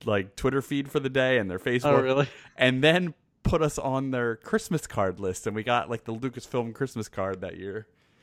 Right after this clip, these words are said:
Speaker 2: That is
Speaker 1: Which was, like,
Speaker 2: awesome.
Speaker 1: super cool. <laughs>
Speaker 2: <laughs> Yeah, so I wanna see more pop-up, more scenery type stuff, more,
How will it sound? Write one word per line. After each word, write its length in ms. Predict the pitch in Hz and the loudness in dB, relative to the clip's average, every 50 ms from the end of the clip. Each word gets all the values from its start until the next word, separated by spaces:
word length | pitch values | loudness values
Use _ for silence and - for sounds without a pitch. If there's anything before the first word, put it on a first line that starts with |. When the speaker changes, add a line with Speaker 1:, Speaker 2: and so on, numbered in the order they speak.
| - - _ _ - | -20 -20 _ _ 4
Speaker 2:
That 180 | 123 120 113 | 6 6 6
is 140 | 107 101 98 | 6 4 4
Speaker 1:
Which 80 | 107 110 | 4 6
was, 260 | 110 104 101 117 - | 6 6 6 4 4
like, 140 | 127 120 120 | 2 2 2
Speaker 2:
awesome. 100 | 90 87 | 0 -4
Speaker 1:
super 520 | - - - - - 262 190 - 117 107 | -10 -12 -12 -8 -6 -6 -4 -4 -4 -4
cool. 560 | - - 165 143 107 107 113 113 - 151 139 - _ | -4 -4 -6 -4 -2 -4 -4 -6 -8 -12 -14 -16 _
<laughs> 40 | _ _ - - | _ _ -2 0
Speaker 2:
<laughs> 80 | 226 - - - 180 - - - - 139 131 - 160 151 135 123 139 143 - | 0 2 4 6 4 4 4 0 -12 -14 -12 -10 -10 -10 -10 -12 -14 -8 -2
Yeah, 180 | 135 120 110 | -2 0 0
so 180 | 98 - 143 143 | 0 2 6 6
I 120 | 165 - | 8 8
wanna 160 | 208 208 202 190 | 6 6 4 2
see 180 | - 196 185 | 2 2 2
more 300 | 165 156 160 170 190 190 | 2 4 6 6 6 6
pop-up, 640 | 190 - - 160 156 143 - - 131 127 120 - - - _ _ _ _ _ _ - | 4 4 4 4 4 4 4 2 2 2 0 -2 -8 -20 _ _ _ _ _ _ -2
more 560 | 135 139 147 156 170 175 175 170 165 147 131 - | 0 2 4 6 6 8 8 6 6 4 0 -8
scenery 840 | - - - - - - 160 160 160 156 147 143 143 139 135 131 120 120 | -14 -14 -12 -10 -4 2 6 8 8 10 10 10 10 10 10 10 8 6
type 400 | - - 127 123 120 110 - - | 4 4 4 6 4 2 -2 -8
stuff, 640 | - - - - - 120 110 110 101 - - - | -16 -16 -6 0 2 4 4 4 2 -2 -10 -8
more, 440 | 131 127 135 147 151 147 143 131 | -4 -2 0 0 2 0 0 -2